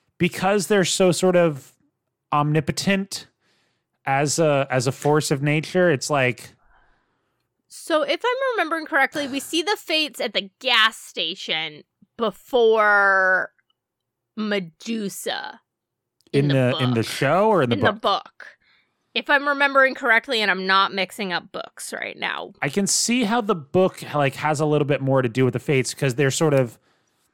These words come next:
Speaker 1: weaving in little foreshadowing bits about, like, "Oh, but our, our destinies are decided for us," and that's also part of the thematic nature of the show, I suppose, and the
Speaker 2: Yeah.
Speaker 1: books.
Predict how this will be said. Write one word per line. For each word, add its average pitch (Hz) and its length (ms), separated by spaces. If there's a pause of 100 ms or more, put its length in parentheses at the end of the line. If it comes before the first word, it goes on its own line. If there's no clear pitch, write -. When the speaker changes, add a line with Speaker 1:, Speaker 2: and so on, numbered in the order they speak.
(140)
Speaker 1:
weaving 147 500
in 135 300
little 123 180
foreshadowing 117 640
bits 110 220
about, 113 220
like, 107 300 (420)
"Oh, 160 240
but 123 280
our, 120 440 (240)
our 117 100
destinies 131 600
are 120 80
decided 117 480
for 143 260
us," 117 160
and 127 100
that's - 300 (380)
also 202 240
part 165 240
of 127 80
the 123 80
thematic 113 680
nature 110 460
of 104 240
the 98 80
show, 104 340
I 92 60
suppose, 90 680 (580)
and 123 180
the 127 60
Speaker 2:
Yeah. 240 160
Speaker 1:
books. - 280